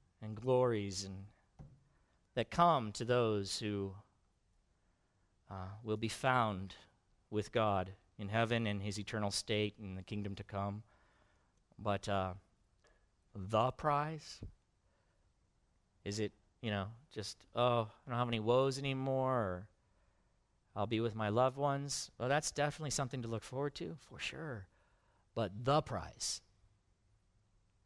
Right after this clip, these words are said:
is it Christ Jesus? Is it Christ Jesus? 'Cause that is the prize. There is no greater prize. That's how Paul saw it.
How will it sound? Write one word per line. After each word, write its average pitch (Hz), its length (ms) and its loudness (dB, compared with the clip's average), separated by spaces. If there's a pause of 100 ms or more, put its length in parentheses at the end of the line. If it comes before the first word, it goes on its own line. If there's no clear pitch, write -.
(360)
is 117 120 -6
it 123 80 -6
Christ 170 300 2
Jesus? 143 500 -8 (3000)
Is 104 80 -8
it 120 60 -6
Christ 135 320 -2
Jesus? 131 540 -10 (840)
'Cause 120 200 -2
that 135 200 -2
is 131 180 0
the - 100 -12
prize. - 600 -12 (720)
There 147 200 4
is 147 180 2
no 147 160 2
greater 131 340 0
prize. - 640 -12 (960)
That's 117 200 -2
how 131 120 2
Paul 120 260 -2
saw 170 380 0
it. - 120 -8